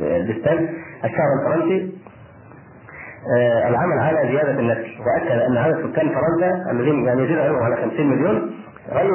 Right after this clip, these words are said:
كافٍ، ويتعين زيادة معدلات النمو السكاني لكي تستعيد فرنسا مكانتها على الصعيدين السياسي والاقتصادي،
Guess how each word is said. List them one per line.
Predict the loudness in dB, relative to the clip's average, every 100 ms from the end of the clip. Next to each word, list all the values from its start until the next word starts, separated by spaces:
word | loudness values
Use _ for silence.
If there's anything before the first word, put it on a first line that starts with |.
| 2
كافٍ، | 0 -2 -6 -14 -2
ويتعين | 0 2 2 2 2
زيادة | 2 2 0
معدلات | 2 0 0
النمو | 0 0
السكاني | 0 -2 0 2 2
لكي | 2 0
تستعيد | 0 0 0 0 2
فرنسا | 0 2
مكانتها | 0 2 2 2 2 2 2 -2 -6 -12 -2
على | 0 0
الصعيدين | 0 0 2 2 0 -2
السياسي | -2 0 2 2 0 2
والاقتصادي، | 0 0 0 0 2 0 -2